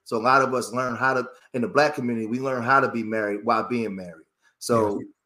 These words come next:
Speaker 1: so she had to learn how to be married to me and cater to my needs too. It was, it went both ways. But I heard my pastor say, "I, I died to my own ego."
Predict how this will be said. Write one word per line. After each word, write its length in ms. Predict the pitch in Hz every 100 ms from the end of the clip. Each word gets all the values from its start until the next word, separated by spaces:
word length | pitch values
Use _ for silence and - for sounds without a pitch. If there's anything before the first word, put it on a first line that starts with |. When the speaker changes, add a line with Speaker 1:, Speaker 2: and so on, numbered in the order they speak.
| -
Speaker 1:
so 380 | 131 117 107 - -
she 200 | - 202
had 180 | 196 170
to 60 |
learn 200 | 156 156
how 120 | 151
to 100 | 139
be 80 | 127
married 380 | 135 139 135 131
to 80 | 131
me 220 | 143 139
and 80 | 120
cater 220 | 156 135
to 120 | 127
my 240 | 120 135 135
needs 320 | 127 117 -
too. 160 | 190 139
It 40 |
was, 140 | 107 -
it 120 | 131
went 180 | 156 147
both 240 | 135 120 123
ways. 440 | 143 120 90 - _ _ -
But 120 | 117
I 180 | 120 120
heard 200 | 143 143
my 120 | 123 113
pastor 440 | 143 151 147 117
say, 320 | - 107 95 - _ _ -
"I, 160 | 127 120 -
I 200 | 127 131 131
died 260 | 135 123
to 80 | -
my 160 | 120 117
own 200 | 110 107
ego." 500 | 151 147 110 95 95